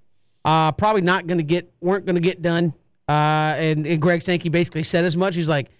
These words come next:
"Hey, anything we pass, uh, at this point, we're not gonna win. It's not gonna hold up to a legal challenge, i e when we get sued, we're gonna lose." <laughs> So, uh, nothing, uh, has come out about that.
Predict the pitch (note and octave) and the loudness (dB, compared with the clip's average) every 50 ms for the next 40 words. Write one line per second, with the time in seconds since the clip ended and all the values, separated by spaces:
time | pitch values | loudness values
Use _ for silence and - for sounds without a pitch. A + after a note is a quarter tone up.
0 | _ _ _ _ _ - F#3+ G3+ F#3+ G#3 G#3+ A#3+ F#3+ - A3+ A3 G3+ G3+ F#3+ - | _ _ _ _ _ 0 2 2 2 2 0 0 0 0 0 0 0 -2 -2 0
1 | - F3+ F3+ F#3+ G3+ G#3 - - - - - - - _ _ _ _ _ _ _ | 0 2 2 2 0 -2 -4 -6 -12 -16 -20 -20 -20 _ _ _ _ _ _ _
2 | _ _ - F3+ F3 F3 E3 - - A#2+ F3+ G3+ - - - F#3+ G3+ G#3 G#3 - | _ _ 0 2 2 2 2 0 0 0 0 -2 0 -2 -2 0 0 0 -2 -4
3 | _ _ _ _ - D3+ F3+ F#3 F3+ F3 F#3 F3+ - G3+ F3+ E3+ D#3 E3+ F3+ F#3+ | _ _ _ _ -6 -4 -2 0 0 0 0 0 -2 -2 0 0 0 2 0 2
4 | F#3+ F#3 F3+ F3+ F3+ F#3 F3+ E3+ C#3 G#3 G3+ G3+ G3 F3 F3 F#3+ F#3+ F3+ F#3 F#3+ | 2 0 0 0 0 0 0 -2 -2 -2 -2 0 0 0 0 0 2 0 0 -2
5 | F3+ - G3 F3 D3+ D#3 F#3 G3+ G3+ G3 - G#3+ F#3+ F#3+ G3 G3+ F#3 F3+ D#3+ E3+ | -2 -2 -2 0 0 0 0 0 -2 -2 0 0 0 0 0 -2 -2 -2 -2 -2
6 | F3 F3+ F3+ F#3 F3 E3+ E3 E3+ F#3 F3+ G3 F#3+ F3 - - F3+ F#3 G3 F#3 D#3+ | -2 -2 0 0 0 0 0 0 0 0 0 -2 -2 -2 -2 0 0 0 0 0
7 | E3 D3+ E3+ E3+ D#3+ E3 E3+ F#3 G#3 G3 - - - _ _ - - - E4 - | 0 0 2 2 2 2 2 2 0 -2 -6 -10 -14 _ _ -8 -4 -2 -2 0
8 | - - B3 A3+ G#3+ G#3+ F#3+ - - _ _ _ _ _ _ _ - G3 G3+ G3 | 0 2 2 2 2 0 -2 -6 -10 _ _ _ _ _ _ _ 0 2 2 2
9 | F#3+ F#3+ F#3 E3 - - _ _ _ _ _ _ - D3+ D#3+ F#3+ G3 G#3 G#3 G3+ | 2 2 0 -2 -4 -8 _ _ _ _ _ _ -6 -2 0 2 2 2 2 0
10 | A3+ A#3 B3 G3 - _ _ _ _ _ _ - E3+ F3+ F#3 F#3 F3+ F3+ F3+ F3+ | 0 -2 -2 -4 -10 _ _ _ _ _ _ 0 2 4 4 4 4 2 2 0
11 | E3 E3+ F#3 F#3 F3+ - - A3 G#3 G3 F#3+ G3+ G#3 F#3 G3 G3 G3 - G#3+ G#3 | 0 0 0 0 0 0 0 0 0 2 0 0 0 2 0 0 0 0 0 0
12 | G#3+ G3 | 0 -2